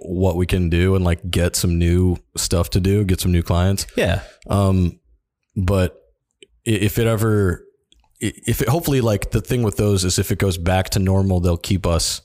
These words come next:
Speaker 1: front of mind, you know, to do stuff. But
Speaker 2: I think they will. I mean,
Speaker 1: I
Speaker 2: if we
Speaker 1: hope so.
Speaker 2: can, if we can make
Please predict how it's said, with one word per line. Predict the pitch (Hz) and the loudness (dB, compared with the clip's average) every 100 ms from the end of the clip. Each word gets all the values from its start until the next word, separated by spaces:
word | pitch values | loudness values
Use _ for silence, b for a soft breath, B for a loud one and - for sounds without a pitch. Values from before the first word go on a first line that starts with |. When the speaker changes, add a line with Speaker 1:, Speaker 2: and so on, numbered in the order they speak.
| _ | _
Speaker 1:
front | - 87 | -2 0
of | 85 | 2
mind, | 87 87 85 | 2 2 0
you | 87 | 0
know, | 85 85 | 0 -2
to | 82 | -2
do | 90 | -2
stuff. | 87 - 78 - | 0 0 -2 0
But | 90 82 _ b b b | -2 -2 _ b b b
Speaker 2:
I | 208 | -4
think | 160 120 | -2 -2
they | 98 95 | 0 2
will. | 95 120 | 2 2
I | 143 | 0
mean, | 127 131 | 0 0
Speaker 1:
I | 123 | 0
Speaker 2:
if | |
we | 92 | 0
Speaker 1:
hope | 139 | 0
so. | 143 | 0
Speaker 2:
can, | 139 127 B B B | 0 0 B B B
if | 107 | -2
we | 139 | -2
can | 143 131 | 0 0
make | 131 120 - | 0 -2 -6